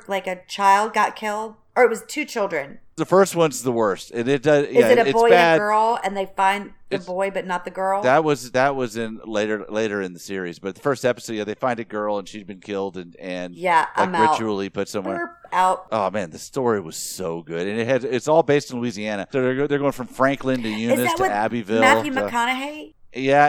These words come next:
Speaker 2: and
Speaker 1: Don Cheadle?
Speaker 2: No, no, no. The, the Woody, uh,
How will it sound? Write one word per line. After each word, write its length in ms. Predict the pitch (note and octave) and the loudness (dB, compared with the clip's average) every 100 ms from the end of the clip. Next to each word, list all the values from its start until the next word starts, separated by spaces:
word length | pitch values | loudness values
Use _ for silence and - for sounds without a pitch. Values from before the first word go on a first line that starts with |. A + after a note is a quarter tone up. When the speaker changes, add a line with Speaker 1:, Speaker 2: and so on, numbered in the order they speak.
| - | 2
Speaker 2:
and 260 | C3 B2+ | -2 0
Speaker 1:
Don 240 | B2+ G#3+ A3 - | 2 0 -2 -10
Cheadle? 560 | - B3 B3+ D4 - _ - | -8 -4 -4 -4 -12 _ -6
Speaker 2:
No, 160 | C3 | -4
no, 120 | C3 A#2 | -2 -2
no. 340 | G2+ E2+ F2 | -2 -4 -6
The, 560 | C2 F2 - F#2+ F#2 - | -8 -10 -10 -8 -8 -8
the 80 | F2 | -12
Woody, 520 | G#2 C3 C3 A#2+ A2 | -6 -4 -2 -4 -6
uh, 60 | F2 | -4